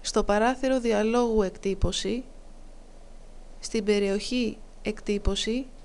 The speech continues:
επιλέγουμε την εντολή «Σημειώσεις για το ακροατήριο».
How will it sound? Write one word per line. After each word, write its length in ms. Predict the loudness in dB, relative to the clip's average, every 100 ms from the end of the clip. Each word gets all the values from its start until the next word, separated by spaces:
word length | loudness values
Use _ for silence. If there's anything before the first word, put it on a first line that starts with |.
| -18 -18 -18 -18 -18 -12 -12 -12 -10 -10 -2
επιλέγουμε 800 | -2 2 2 2 2 0 0
την 160 | 0 -2
εντολή 600 | 0 0 0 2 0 -2
«Σημειώσεις 680 | -4 -2 0 2 0 0 -4
για 140 | -4 0
το 100 | -2
ακροατήριο». 800 | 0 0 0 2 2 2 -4